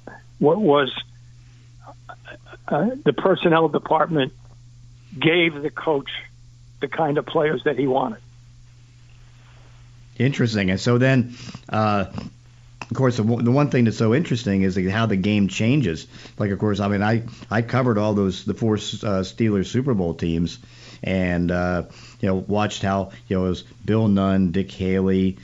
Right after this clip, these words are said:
Speaker 2: uh, you know, Art Rooney, uh, Junior, and how that all built up. And, of course, what they ended up having, like, uh, ten, uh, Hall of Fame players during that era.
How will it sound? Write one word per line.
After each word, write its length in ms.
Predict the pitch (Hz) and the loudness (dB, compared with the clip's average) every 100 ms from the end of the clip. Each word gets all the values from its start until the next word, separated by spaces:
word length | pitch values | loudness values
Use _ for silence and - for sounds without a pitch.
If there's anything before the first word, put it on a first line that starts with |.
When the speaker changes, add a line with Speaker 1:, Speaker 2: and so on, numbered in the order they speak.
| - - - | -20 -16 -6
Speaker 2:
uh, 760 | 85 85 87 87 87 87 87 - - - | -4 -2 -2 -2 -2 -4 -4 -8 -16 -6
you 80 | 85 | -6
know, 140 | 82 | -4
Art 220 | 101 95 | -4 -2
Rooney, 420 | 92 95 90 92 - - - - - | 0 0 0 -2 -8 -20 -20 -20 -10
uh, 520 | 92 90 87 85 85 87 | -6 -4 -2 -2 -4 -6
Junior, 680 | 87 104 104 98 98 95 90 | -2 2 2 2 2 0 -2
and 400 | 95 87 87 80 - - - | -4 -2 -2 -4 -8 -20 -8
how 220 | 101 101 | -4 0
that 200 | 104 107 | 0 -2
all 220 | 104 95 | -2 -2
built 360 | 87 98 90 104 | 0 0 2 2
up. 340 | 123 101 - - - - | 2 0 -8 -20 -16 -6
And, 140 | 92 | -4
of 60 | 92 | -2
course, 260 | 95 92 | -4 -4
what 240 | 95 95 85 | -4 -4 -2
they 100 | 95 | 0
ended 200 | 95 90 | 0 -2
up 100 | 90 | -2
having, 320 | 98 101 95 | -2 -2 -2
like, 280 | 85 82 90 | -2 -6 -6
uh, 140 | 85 - - - - - | -6 -8 -18 -20 -16 -6
ten, 500 | 104 107 104 101 95 | -2 0 2 2 2
uh, 180 | 87 | 0
Hall 280 | 87 101 98 | -2 -2 -2
of 80 | 95 | -2
Fame 300 | 101 98 95 | -2 0 -2
players 640 | - 101 120 123 82 78 - - - - | -2 0 2 2 -2 -6 -14 -20 -20 -6
during 260 | 104 98 90 | -2 0 0
that 260 | 85 85 | 0 -2
era. 360 | 90 87 90 | -2 0 -2